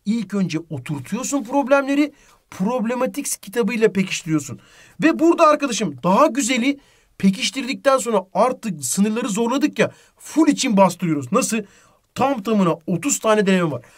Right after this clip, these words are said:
Her biri on iki sorudan oluşan otuz tane deneme. Dedik ya on ile on iki arası gelecek diye. Problematics'te on iki sorudan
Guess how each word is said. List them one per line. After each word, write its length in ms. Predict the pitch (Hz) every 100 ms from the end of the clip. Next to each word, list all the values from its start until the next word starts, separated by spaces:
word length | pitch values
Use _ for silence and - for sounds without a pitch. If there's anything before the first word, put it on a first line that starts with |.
| _
Her 380 | - 240 349 339
biri 160 | 269 233
on 240 | - 180
iki 180 | 254 277
sorudan 320 | - 277 277
oluşan 420 | 277 262 262 277 - _ _ -
otuz 340 | 302 339 302
tane 320 | - 269 269
deneme. 400 | 214 220 190 120
Dedik 280 | 170 311 330
ya 80 | 269
on 280 | - 220 233
ile 120 | 226
on 60 | 208
iki 180 | 196
arası 240 | 196 165 165
gelecek 340 | 165 151 156
diye. 120 | 196
Problematics'te 920 | 208 208 277 285 254 196 196 - 285 277 _ _ -
on 140 | 302
iki 180 | 285 208
sorudan 380 | 226 208 247